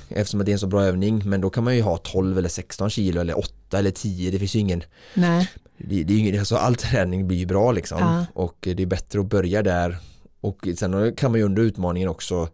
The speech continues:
Speaker 1: såklart höja
Speaker 2: Förändra
Speaker 1: vikten.
Speaker 2: vikten. Ja, precis. Och vad, vad är det något annat man ska tänka på i själva, eh, swingandet för att liksom, eh, eh,
Speaker 1: Ja,
Speaker 2: hamna
Speaker 1: alltså
Speaker 2: rätt?
Speaker 1: en, eh, man vill ju träna stark bål, stark höft, st-, sätesmuskulatur.
Speaker 2: Ja.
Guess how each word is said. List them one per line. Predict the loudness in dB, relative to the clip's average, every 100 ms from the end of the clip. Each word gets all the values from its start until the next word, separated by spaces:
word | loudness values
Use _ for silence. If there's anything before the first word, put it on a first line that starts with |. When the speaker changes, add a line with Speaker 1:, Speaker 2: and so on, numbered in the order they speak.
| _
Speaker 1:
såklart | -12 -4 -4 -4
höja | -2
Speaker 2:
Förändra | 0 2
Speaker 1:
vikten. | 0 0 -2 -2
Speaker 2:
vikten. | -4 -8 -4
Ja, | -2 -2
precis. | -4 -6 -4 -6 -8 -12 -12 -10
Och | -2 0
vad, | 2
vad | 0
är | 2
det | 2
något | 2
annat | 2 2
man | 2
ska | 0 0
tänka | 0 0 -2
på | 0 0
i |
själva, | 0 -2 0 0 0 0
eh, | -2 -2 -2
swingandet | -4 0 2 4 2 -2 -4
för | -2 0
att |
liksom, | 0 0 0 2 2
eh, | 0 -2 -2 -4 -4 -4 -4 -4 -6
eh, | -8 -8 -10 -2
Speaker 1:
Ja, | 2 4 4
Speaker 2:
hamna | 4 4 4
Speaker 1:
alltså | 4 4
Speaker 2:
rätt? | 2 4
Speaker 1:
en, |
eh, | 4 4 0 -2
man | 0 2
vill | 2
ju |
träna | 2 2 2
stark | 2 2 0
bål, | 2 4 6 4
stark | 4 0 2
höft, | 2 0 -2 -8
st-, | -8 -6 -4 -4
sätesmuskulatur. | 0 0 0 -2 -2 -2 0 -2 2 2 4 2
Speaker 2:
Ja. | 2 0